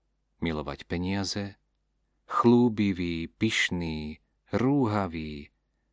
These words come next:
rodičom neposlušní, nevďační, bohaprázdni, bez lásky,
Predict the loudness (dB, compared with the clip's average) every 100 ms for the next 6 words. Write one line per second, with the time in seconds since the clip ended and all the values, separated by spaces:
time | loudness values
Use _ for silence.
0 | _ -2 0 0 0 0 -2 -4 -8 -8
1 | -8 -8 -8 -10 -12 -18 _ _ _ _
2 | -6 2 6 6 4 -2 -2 -4 -4 -6
3 | -8 -12 -16 _ _ _ _ _ _ -4
4 | 0 0 -2 -2 -4 -4 -4 -6 -6 -10
5 | -14 _ _ _ _ _ _ _ _ _
6 | 2 4 4 2 2 0 -2 -4 -8 -14
7 | -14 -16